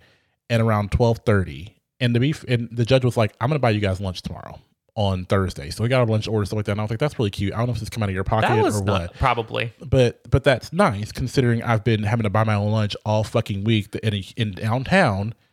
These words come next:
Speaker 2: Exactly.
Speaker 1: If you can imagine downtown, and I know this courthouse ain't got cheap food, and I'm not buying no cheap food. I don't want no hot dogs or corn dogs in this bitch 'cause I didn't go to the cafe in the courthouse. Wasn't gonna try it. Didn't wanna do it.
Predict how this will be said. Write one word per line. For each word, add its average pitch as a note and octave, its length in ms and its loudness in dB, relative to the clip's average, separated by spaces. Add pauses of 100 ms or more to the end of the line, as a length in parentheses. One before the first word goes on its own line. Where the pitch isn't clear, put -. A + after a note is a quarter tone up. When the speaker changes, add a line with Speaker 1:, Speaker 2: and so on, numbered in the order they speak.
Speaker 2:
Exactly. A#2+ 500 2
Speaker 1:
If A2 60 2
you A#2 80 4
can - 120 2
imagine D#3 600 2
downtown, A2 840 -2
and B2 80 0
I A#2+ 60 2
know C3 160 2
this D#3 140 0
courthouse D3 360 2
ain't A2 120 0
got G#2 100 0
cheap G#2 240 -4
food, G2+ 240 0
and G#2 140 -4
I'm G#2+ 80 0
not G#2+ 120 0
buying A2 220 0
no G#2 80 -4
cheap G2 240 -6
food. G2 180 -2
I F#2+ 40 -4
don't G2+ 100 -2
want A2 140 -4
no G#2+ 40 0
hot G#2+ 200 0
dogs G#2+ 160 0
or - 20 -4
corn A2+ 220 -2
dogs F#2 200 -4
in F2 60 -10
this F2+ 140 -10
bitch F2 200 -8
'cause - 160 -4
I A2+ 60 0
didn't G#2+ 140 -2
go A2 80 0
to G2+ 80 -4
the F2+ 80 -8
cafe D#2+ 340 -10
in D2 80 -12
the - 60 -18
courthouse. - 420 -10 (380)
Wasn't B2+ 240 4
gonna F#2 120 -6
try A2+ 300 2
it. G2 160 -4
Didn't A2 220 -4
wanna A2+ 140 -2
do C3+ 200 2
it. - 160 -4